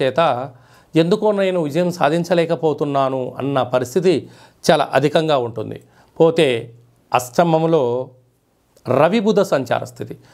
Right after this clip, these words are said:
దీని బుధాదిత్య రాజయోగము అంటారు. అక్కడే శని సంచార స్థితి ఉండడం వలన చిన్న చిన్న విషయాలకు కోపం తెచ్చుకోవడం, పనులు అవ్వట్లేదని చెప్పి నిరాశ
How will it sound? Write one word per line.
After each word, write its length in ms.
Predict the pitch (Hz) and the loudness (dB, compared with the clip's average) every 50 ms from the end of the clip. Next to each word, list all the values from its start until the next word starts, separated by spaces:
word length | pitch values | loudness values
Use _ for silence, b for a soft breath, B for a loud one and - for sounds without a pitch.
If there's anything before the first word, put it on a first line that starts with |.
| b b b b | b b b b
దీని 120 | 175 165 | 2 2
బుధాదిత్య 640 | 143 120 127 143 175 185 196 202 220 214 214 208 185 | 2 2 2 4 4 4 2 2 -2 -6 -4 -4 -2
రాజయోగము 720 | 151 143 143 135 151 156 156 160 151 143 151 147 147 143 131 | -2 -2 -2 -4 -4 -4 -2 -2 -2 -2 -2 -4 -2 -4 -4
అంటారు. 280 | 110 117 107 110 117 - b b b b b b b - | -4 -4 -4 -6 -6 -12 b b b b b b b -2
అక్కడే 320 | 156 - - 208 208 202 | -2 2 2 2 2 2
శని 280 | 196 - 175 165 175 175 | 0 2 0 0 0 0
సంచార 360 | 185 175 170 - 160 143 147 | 0 -2 0 0 0 -2 -2
స్థితి 360 | - - 156 135 - - - - | -4 -8 -8 -6 -6 -6 -8 -6
ఉండడం 260 | 95 95 98 123 120 | -4 -2 -2 0 0
వలన 380 | 123 120 127 131 123 123 131 131 B B B B B B B B B B | -2 -2 0 -2 -2 -2 -4 -8 B B B B B B B B B B
చిన్న 180 | - 214 208 226 | 2 2 2 2
చిన్న 220 | 220 233 214 214 | 2 4 4 4
విషయాలకు 680 | 196 175 170 - 180 165 156 151 139 151 139 120 123 - - _ _ _ - | 4 2 0 2 2 2 2 2 0 -2 -6 -6 -8 -10 -18 _ _ _ 0
కోపం 280 | 135 127 113 147 147 | 0 0 2 0 -2
తెచ్చుకోవడం, 520 | 131 139 127 - - 151 135 123 123 131 135 - _ _ _ _ _ _ _ _ _ _ _ - 139 | -2 -2 -4 -2 -2 0 0 0 -2 -6 -10 -18 _ _ _ _ _ _ _ _ _ _ _ 0 2
పనులు 240 | 135 160 180 185 156 | 4 4 4 4 4
అవ్వట్లేదని 500 | 143 156 151 151 - 156 143 139 135 123 | 2 2 0 2 2 2 2 2 0 0
చెప్పి 260 | 123 123 127 127 - | -2 -2 -2 -4 -2
నిరాశ 400 | - 113 113 110 127 127 127 | 0 0 2 2 2 2 2